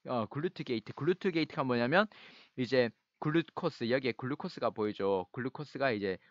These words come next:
오는데 혈관에서 이제 피에서 오는데 이 글루코스를 받아들이는 문이에요.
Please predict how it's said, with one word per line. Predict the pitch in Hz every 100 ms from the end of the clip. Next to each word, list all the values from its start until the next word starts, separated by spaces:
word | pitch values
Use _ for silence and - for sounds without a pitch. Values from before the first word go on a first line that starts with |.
| -
오는데 | 131 127 156 151 -
혈관에서 | 190 175 160 135 120
이제 | 101 104 - - _ - -
피에서 | - 143 135 117
오는데 | 131 143 120 170 - -
이 | 160
글루코스를 | - 147 175 185 - 165 156 160
받아들이는 | 135 139 127 123 139 120
문이에요. | 175 131 90